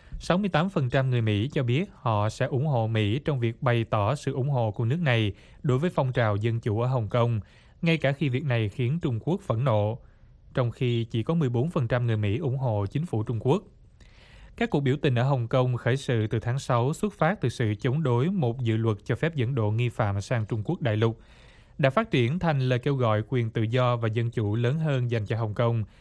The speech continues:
cựu thuộc địa của Anh được trao trả lại cho Trung Quốc cai trị vào năm một nghìn chín trăm chín mươi bảy.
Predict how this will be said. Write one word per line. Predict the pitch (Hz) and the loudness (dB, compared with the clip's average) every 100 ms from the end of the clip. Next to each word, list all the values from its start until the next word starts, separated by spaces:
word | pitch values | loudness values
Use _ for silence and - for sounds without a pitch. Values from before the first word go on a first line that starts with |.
| - - | -20 -2
cựu | 123 120 | 0 0
thuộc | 139 | 0
địa | 160 113 | 0 0
của | 131 | -2
Anh | 175 131 131 | -2 0 0
được | 110 - | -2 0
trao | 131 | 0
trả | 113 113 | 2 0
lại | 131 104 98 | 0 0 0
cho | 120 | -2
Trung | 123 110 | -4 -2
Quốc | 165 185 | -4 0
cai | 127 | -2
trị | 113 113 104 | 0 0 0
vào | 104 107 | 0 -2
năm | 113 | -2
một | 120 | -4
nghìn | 127 107 98 | -4 -4 -2
chín | 117 | -4
trăm | 135 120 | -2 -4
chín | 104 127 | -4 -4
mươi | 151 | -2
bảy. | 117 101 101 | -2 0 0